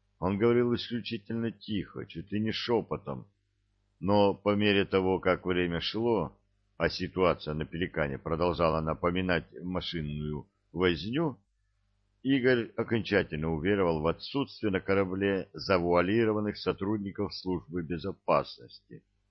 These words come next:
Единственным человеком, с кем он по-прежнему держался на стороже, был сам Кэп Дорофеев. Штатный радист Пеликана приходился Дорофееву племянником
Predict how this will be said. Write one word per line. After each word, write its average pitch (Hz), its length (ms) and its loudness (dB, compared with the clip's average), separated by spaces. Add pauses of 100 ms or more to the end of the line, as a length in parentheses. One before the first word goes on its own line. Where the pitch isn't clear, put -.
(760)
Единственным 101 680 2
человеком, 101 800 -2 (380)
с - 120 -16
кем 120 140 2
он 101 160 2
по-прежнему 82 680 0
держался 78 600 0
на 78 120 -2
стороже, 104 680 -2 (440)
был 113 220 0
сам 104 400 0
Кэп 87 340 0 (280)
Дорофеев. 69 680 -4 (1120)
Штатный 110 580 2
радист 107 600 -2
Пеликана 104 600 0
приходился 92 640 -2
Дорофееву 87 1080 -2
племянником 82 920 -4